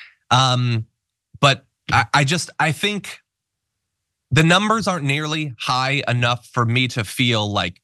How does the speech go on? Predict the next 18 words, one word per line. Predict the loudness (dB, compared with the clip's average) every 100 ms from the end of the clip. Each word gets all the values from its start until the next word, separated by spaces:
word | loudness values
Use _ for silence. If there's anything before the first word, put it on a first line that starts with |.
| -8
confident | -2 0 0 0 0 0
about | -2 -2
the | -2
state | -4 -2 0
of | 0
America, | 0 0 0 0 -2 -2
the | -4
state | -2 0
of | 0
our | 0
democracy | 0 0 2 0 0 -2 0 0 0
or | -2
our | -4
citizenry | -2 -2 0 0 0 0
or | 0
anything | 0 0 -2
like | -4 -2
that. | -2 -2 -6